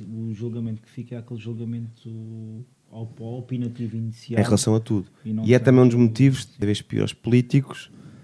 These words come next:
Speaker 2: porque
Speaker 1: Sim.
Speaker 2: tens de ter muito estofo para ir para a política com tudo o que, que vais ser
Speaker 1: Sim.
Speaker 2: criticado.
Speaker 1: E é, e
Speaker 2: E
Speaker 1: é
Speaker 2: só ficam
Speaker 1: também
Speaker 2: os ratos de esgoto, porque esses aguentam sempre.
Speaker 1: E é, e é a própria
Speaker 2: Hum.
Speaker 1: questão da própria qualidade de men-, de mensagem política também.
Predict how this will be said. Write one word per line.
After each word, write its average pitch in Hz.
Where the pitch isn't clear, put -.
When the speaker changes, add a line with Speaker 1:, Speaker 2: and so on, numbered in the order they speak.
Speaker 2:
porque -
Speaker 1:
Sim. 131
Speaker 2:
tens 120
de -
ter 123
muito 131
estofo -
para 131
ir -
para 127
a 120
política 123
com 123
tudo 123
o -
que, 113
que -
vais 117
ser -
Speaker 1:
Sim. 110
Speaker 2:
criticado. 117
Speaker 1:
E 127
é, 117
e 120
Speaker 2:
E -
Speaker 1:
é 120
Speaker 2:
só 120
ficam 131
Speaker 1:
também 131
Speaker 2:
os -
ratos 120
de -
esgoto, 131
porque -
esses -
aguentam 87
sempre. -
Speaker 1:
E 127
é, 98
e 110
é 113
a 104
própria 110
Speaker 2:
Hum. -
Speaker 1:
questão 123
da 127
própria 127
qualidade 123
de 117
men-, 131
de 120
mensagem 131
política 131
também. 131